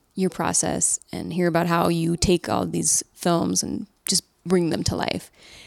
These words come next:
I guess since we're winding down, the last thing that maybe I could ask is if, if all of you would think of, like, one line of advice you would give to people listening to this,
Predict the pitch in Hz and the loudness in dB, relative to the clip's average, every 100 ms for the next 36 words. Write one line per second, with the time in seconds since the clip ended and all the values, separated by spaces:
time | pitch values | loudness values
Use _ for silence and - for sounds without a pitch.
0 | - 175 196 190 196 - 170 190 185 175 | -4 2 4 6 4 4 2 4 4 4
1 | 170 170 165 170 165 170 170 - 175 165 | 4 4 4 2 2 2 2 4 2 2
2 | - - - - - 185 185 180 170 170 | 0 -6 -20 -20 -4 -2 2 4 4 2
3 | - 190 - - - - 180 156 156 - | 0 0 0 2 0 0 0 2 2 0
4 | - - _ - 165 - - 185 - 175 | 0 -16 _ -4 -4 -4 -6 -4 2 4
5 | 185 175 165 160 165 156 147 180 170 165 | 4 2 0 4 2 2 0 -2 0 -2
6 | 170 170 180 180 170 170 170 156 151 160 | -2 0 2 2 2 0 0 -2 0 0
7 | - - - - - - - _ 185 156 | 2 2 0 -2 -6 -20 -20 _ 0 2
8 | 151 160 147 143 160 - - 151 151 - | 2 2 2 2 -2 0 2 0 -2 -4
9 | 160 160 170 175 - - - 196 - | 0 0 0 -2 -4 -6 -4 0 0